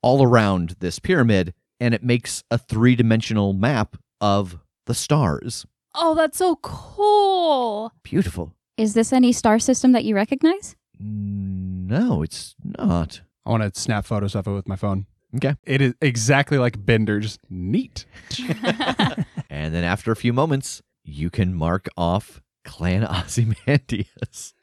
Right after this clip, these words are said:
Speaker 3: Killing
Speaker 4: Hell
Speaker 3: this.
Speaker 4: yeah.
Speaker 2: Nice. I want one of these pyramids in my bedroom. Like,
Speaker 1: Right.
Speaker 2: that sounds so beautiful to go to sleep. I'm not giving this back.
Speaker 1: <laughs> Keeping it.
Speaker 4: All right. Well, whatever that place is, boy, we're gonna nail that one.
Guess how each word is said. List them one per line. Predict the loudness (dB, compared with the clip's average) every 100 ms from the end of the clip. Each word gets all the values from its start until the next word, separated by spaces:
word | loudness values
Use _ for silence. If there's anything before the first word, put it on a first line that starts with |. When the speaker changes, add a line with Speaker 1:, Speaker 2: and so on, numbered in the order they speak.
| -4
Speaker 3:
Killing | 4 8 8 4
Speaker 4:
Hell | 2 4
Speaker 3:
this. |
Speaker 4:
yeah. | 6 6 4 2
Speaker 2:
Nice. | 2 0 -2 -12 -20 -20 -4
I | 2 4
want | 6
one | 4
of | 2
these | 0
pyramids | -2 -2 -2 -2
in | -2
my | -2
bedroom. | -2 -4 -4 -6 -8 -12 _
Like, | -8 -8 -8 _ _ -4
Speaker 1:
Right. | 0
Speaker 2:
that | 0 2
sounds | 2 2
so | 0
beautiful | -4 -4 -6 -6 -8
to | -8
go | -8
to | -10
sleep. | -14 -14 -14 _ _
I'm | -2
not | 0 0
giving | -2 -2
this | -2 -6
back. | -8 -8 -16 _ -20 -20 -16 -14 -10
Speaker 1:
<laughs> | -4 -2 0 -2 -6 _
Keeping | -10 -8 -8
it. | -10 _ _ 2
Speaker 4:
All | 6
right. | 6 6 4
Well, | 0 2
whatever | 4 4 6
that | 6 4 2 _ _
place | -2 0 0 -2
is, | -2 -4
boy, | -2 4 4
we're | 4
gonna | 2 2
nail | 2 4 4 4
that | 2 2
one. | -2 -4